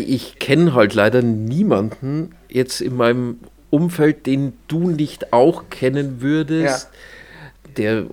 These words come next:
Speaker 1: der oder die für, für einen Podcast überhaupt in Frage kommen würde oder Lust darauf hätte. Ähm, jetzt ist die Frage: Sprechen wir v-, beide vom gleichen Gast?
Speaker 2: Äh, ja, äh, der Gast aus Schwaben.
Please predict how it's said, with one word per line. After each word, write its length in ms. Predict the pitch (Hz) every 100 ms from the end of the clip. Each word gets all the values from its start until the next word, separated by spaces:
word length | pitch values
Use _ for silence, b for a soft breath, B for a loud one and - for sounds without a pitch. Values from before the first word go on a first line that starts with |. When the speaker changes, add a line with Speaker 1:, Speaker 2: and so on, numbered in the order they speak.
| - -
Speaker 1:
der 180 | 127
oder 220 | 127 120 139
die 280 | 127 120
für, 400 | 120 - 120 107
für 200 | 95 -
einen 100 | 107
Podcast 540 | 107 123 - 120 104 -
überhaupt 440 | 120 110 110 -
in 120 | -
Frage 500 | 110 104 110 117 107 - _
kommen 300 | - 120 107
würde 300 | 113 139 101 -
oder 260 | 120 131 104
Lust 340 | 107 147 -
darauf 300 | 90 87 -
hätte. 220 | 87 - - B B B -
Ähm, 420 | 113 113 107 101 b b b b b
jetzt 200 | 101 -
ist 260 | - - -
die 60 |
Frage: 500 | 117 - 107 147 147
Sprechen 520 | 127 - 120 147 180 139
wir 160 | 156
v-, 200 | 160 127 -
beide 240 | 110 123
vom 340 | - 113 104 -
gleichen 640 | 101 90 110 - 160 -
Gast? 600 | 131 - - - - - _ _ B B B B -
Speaker 2:
Äh, 180 | 135 131
ja, 420 | 117 107 117 214 277 - 185
äh, 60 | 185
der 120 | 180
Gast 260 | 180 175 -
aus 120 | -
Schwaben. 440 | 170 135 - -